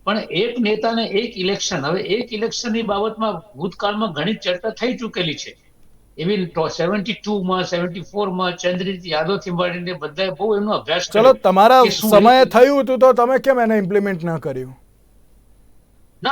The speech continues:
Speaker 1: પણ એ શક્ય જ નથી, કારણ કે એક, એક ઇલેક્શન જે છે એ અશક્ય બાબત છે. એનાથી તો સીધા પ્રેસિડેન્શિયલ સિસ્ટમ તરફ.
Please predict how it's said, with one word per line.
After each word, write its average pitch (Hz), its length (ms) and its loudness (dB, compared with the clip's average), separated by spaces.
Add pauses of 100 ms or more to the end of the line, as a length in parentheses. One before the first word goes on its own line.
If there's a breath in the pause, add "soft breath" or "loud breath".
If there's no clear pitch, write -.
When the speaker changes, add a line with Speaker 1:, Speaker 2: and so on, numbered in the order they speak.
(100)
Speaker 1:
પણ 285 120 2
એ 285 40 -2
શક્ય 269 420 -4
જ 277 80 -8
નથી, 202 300 -2
કારણ 185 280 -2
કે 233 220 -4
એક, 208 440 -6
એક 190 240 -4
ઇલેક્શન 175 480 -2
જે 180 180 -2
છે 160 160 -10 (280)
એ 240 60 -8
અશક્ય 220 580 -6
બાબત 180 300 -2
છે. 143 140 -10
એનાથી 208 480 -6
તો 233 120 -6
સીધા 196 300 -6
પ્રેસિડેન્શિયલ 220 680 -4
સિસ્ટમ 190 400 -6
તરફ. 175 300 -4